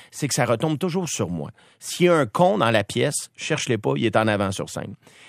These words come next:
Euh, il y a aucun moment où tu vas sortir du spectacle, tu vas dire, « OK, lui, il est au-dessus de moi. » Non, non, non. Il y a un imbécile sur scène, il est là. Euh, je ris beaucoup de ça. C'est un show d'autodérision, ceinture noire. Je ris de mes travers parce que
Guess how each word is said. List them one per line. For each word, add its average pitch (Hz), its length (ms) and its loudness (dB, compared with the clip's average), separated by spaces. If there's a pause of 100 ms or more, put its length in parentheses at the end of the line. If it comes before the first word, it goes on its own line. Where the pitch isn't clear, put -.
(140)
Euh, 107 240 2
il 117 60 2
y 127 80 6
a 131 140 4
aucun 220 340 4
moment 185 300 4
où 143 60 0
tu - 100 -4
vas 120 100 2
sortir 147 320 0
du 143 60 -2
spectacle, 127 340 -4
tu 113 80 -4
vas 104 40 -4
dire, « 104 120 0
OK, 98 120 -8
lui, 107 280 -2
il 123 80 0
est 95 140 -4
au-dessus 98 240 -8
de - 40 -4
moi. » 95 180 -2
Non, 101 120 -2
non, 104 140 -2
non. 87 240 -6
Il 101 80 -6
y 98 60 -2
a 101 40 -2
un 104 140 0
imbécile 131 480 0
sur 107 180 -8
scène, 131 340 0 (120)
il 135 240 2
est 98 80 2
là. 110 240 0 (400)
Euh, 113 240 4
je 123 160 0
ris 143 100 2
beaucoup 156 320 0
de 143 140 4
ça. 147 240 -2
C'est - 140 -8
un 117 120 0
show 185 240 -2
d'autodérision, 123 760 0
ceinture 135 480 -2
noire. 110 380 0
Je 113 100 -6
ris 151 120 -2
de 185 40 -2
mes 147 120 0
travers 127 400 -2
parce - 180 -6
que 190 100 -4